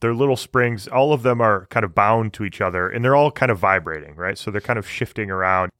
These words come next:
You have this mass of two hundred twenty-two protons and neutrons. They're all vibrating together. Now, every once in a while, at a random instant,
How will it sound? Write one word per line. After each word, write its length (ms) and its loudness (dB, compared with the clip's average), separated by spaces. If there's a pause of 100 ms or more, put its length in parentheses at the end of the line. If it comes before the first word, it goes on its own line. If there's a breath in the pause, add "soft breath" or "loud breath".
(160)
You 120 -4
have 200 2
this 240 -2
mass 420 0
of 140 -12
two 160 2
hundred 240 2
twenty-two 360 -2
protons 440 0
and 60 -6
neutrons. 340 -2
They're 140 2
all 100 4
vibrating 480 2
together. 340 0 (320 loud breath)
Now, 240 2 (540)
every 200 2
once 280 2
in 60 -2
a 20 2
while, 360 -2 (120)
at 100 -2
a 80 -2
random 500 2
instant, 500 -4